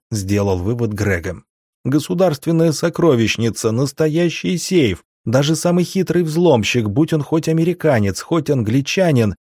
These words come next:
не сумеет открыть стальные двери. Даже если бы и открыл, то проделал бы только десятую часть работы. Повсюду стоит сигнализация. Электрическая проводка, видимо, скрыта в стенах.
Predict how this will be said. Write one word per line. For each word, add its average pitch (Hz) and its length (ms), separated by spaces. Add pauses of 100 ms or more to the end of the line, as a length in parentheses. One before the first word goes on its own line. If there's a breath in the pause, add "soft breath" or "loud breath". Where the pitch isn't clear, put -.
(100)
не 123 180
сумеет 160 600
открыть 147 420
стальные 135 460
двери. 101 420 (540)
Даже 104 380
если 107 320
бы 143 160
и 160 40
открыл, 180 520
то 107 200
проделал 110 580
бы 101 140
только 101 320
десятую 110 640
часть 151 340
работы. 175 640 (440)
Повсюду 120 540
стоит 120 400
сигнализация. 151 1120 (280)
Электрическая 107 720
проводка, 104 520
видимо, 110 360
скрыта 131 420
в - 60
стенах. 101 540